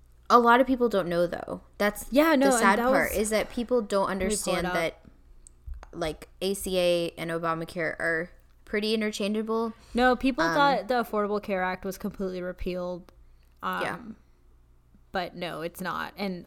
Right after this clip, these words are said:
Speaker 2: also, like, the, there's a discrepancy is, like, um, as far as, you know, like, has Congress passed a law repealing this requirement of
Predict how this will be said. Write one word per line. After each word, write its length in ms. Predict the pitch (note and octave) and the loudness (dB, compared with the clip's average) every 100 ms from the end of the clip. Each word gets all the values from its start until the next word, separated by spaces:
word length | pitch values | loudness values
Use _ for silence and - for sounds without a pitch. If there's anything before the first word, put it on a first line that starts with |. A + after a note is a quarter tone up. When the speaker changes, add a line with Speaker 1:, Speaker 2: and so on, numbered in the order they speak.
| F3+ | -4
Speaker 2:
also, 340 | F#3 - F3+ | -2 -2 -4
like, 320 | F3 F3 - - - _ _ _ _ - _ _ - _ _ _ _ - | -4 -8 -10 -20 -20 _ _ _ _ -20 _ _ -20 _ _ _ _ -18
the, 840 | F#3+ G3+ F3+ E3 D#3+ F#2+ G2 G2+ - - - - - - - - _ _ _ - - - - _ _ _ _ _ _ _ _ - | -4 -2 -2 -4 -10 -14 -16 -18 -18 -20 -20 -20 -20 -20 -20 -20 _ _ _ -20 -20 -20 -20 _ _ _ _ _ _ _ _ -4
there's 260 | A#3 A3 | 0 0
a 160 | G#3+ G3 | 0 -2
discrepancy 760 | F3 F#3+ - G3 G3+ F#3 F#3 | -4 -10 -2 -2 -2 -6 -6
is, 180 | F3+ F3 | -6 -6
like, 360 | F#3+ F3 - - - | -8 -8 -14 -20 -10
um, 460 | F#3 F#3+ - G#3+ F#3+ _ _ _ | -8 -8 -10 -14 -16 _ _ _
as 160 | G#3 G#3 | -4 0
far 140 | G#3+ | 2
as, 160 | F#3+ F#3 | 2 0
you 80 | F3+ | -2
know, 120 | F3 | -4
like, 220 | F3 F3+ | -6 -8
has 240 | E3+ F#3+ F#3 | -6 -6 -4
Congress 440 | - F#3 F#3 F#3 - | -2 -2 -2 -6 -4
passed 300 | F#3+ F#3 - | -4 -4 -4
a 60 | |
law 140 | F3 F3 | -4 -4
repealing 640 | F3 F3 - F#3 F3 E3+ | -6 -10 -8 -6 -4 -6
this 160 | E3+ F3+ | -10 -10
requirement 680 | F3 - F#3 F3+ F3 E3+ | -10 -10 -8 -8 -8 -10
of 560 | E3+ F3 E3+ F3 - - | -6 -4 -6 -10 -18 -20